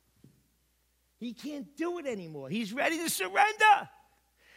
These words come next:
He's ready to give up. What are we gonna do for him?" And he's like, "Son, I got this.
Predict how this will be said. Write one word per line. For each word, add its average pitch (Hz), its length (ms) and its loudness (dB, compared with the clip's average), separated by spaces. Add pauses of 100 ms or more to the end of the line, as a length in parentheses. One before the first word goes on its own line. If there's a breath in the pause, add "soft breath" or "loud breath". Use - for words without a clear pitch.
(200 loud breath)
He's 320 180 0
ready 392 240 4
to 403 100 0
give 403 240 2
up. 403 300 6 (560 soft breath)
What 392 180 2
are 415 40 2
we 415 100 2
gonna 403 160 0
do 392 240 2
for - 160 -2
him?" 294 240 2
And - 1000 -16
he's 190 120 -6
like, 208 160 2 (560)
"Son, 254 260 -2
I 247 60 -2
got 233 260 -2
this. - 300 -18